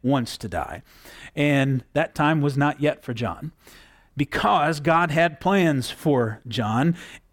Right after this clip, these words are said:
I believe specifically to give him this revelation, that he would write it down and that he would share it with the churches such that we would have it today. And so because he wouldn't die, because they were sick and tired of him, uh, more or less, he was exiled out to the Isle of Patmos. And he, he's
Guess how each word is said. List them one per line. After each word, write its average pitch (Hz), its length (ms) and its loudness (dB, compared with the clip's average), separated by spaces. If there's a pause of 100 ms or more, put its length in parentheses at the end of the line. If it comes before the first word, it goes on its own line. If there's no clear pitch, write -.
(340)
I 156 120 2
believe 156 260 -2
specifically 175 680 0
to 190 160 -4
give 196 280 2
him 185 240 4
this 190 220 2
revelation, 175 640 2
that 135 120 0
he 160 100 0
would 143 120 2
write 156 280 2
it 185 100 -2
down 151 240 2
and 135 100 2
that 123 120 -2
he 131 120 0
would 123 140 -2
share 151 280 0
it 147 80 -6
with 139 100 -18
the 147 80 -4
churches 139 420 -2 (240)
such 156 240 -4
that 151 80 2
we 156 160 4
would 147 160 2
have 147 320 -2
it 135 100 -4 (220)
today. 135 340 2
And 123 140 0
so 147 160 0 (180)
because 214 300 0
he 226 80 -2
wouldn't 190 280 -2
die, 151 260 0
because 202 260 -4
they 196 80 2
were 170 220 2 (160)
sick - 280 -4
and 175 140 0
tired 170 300 2
of 143 100 0
him, 208 240 2 (340)
uh, 147 320 2
more 156 240 2
or 147 60 2
less, 147 400 0 (180)
he 175 140 2
was 190 160 2
exiled 135 560 -2
out 147 160 -2
to 160 60 -12
the 156 100 2
Isle 147 180 4
of 135 120 -2
Patmos. 123 340 -4
And 117 140 -4
he, 165 180 0
he's 156 320 0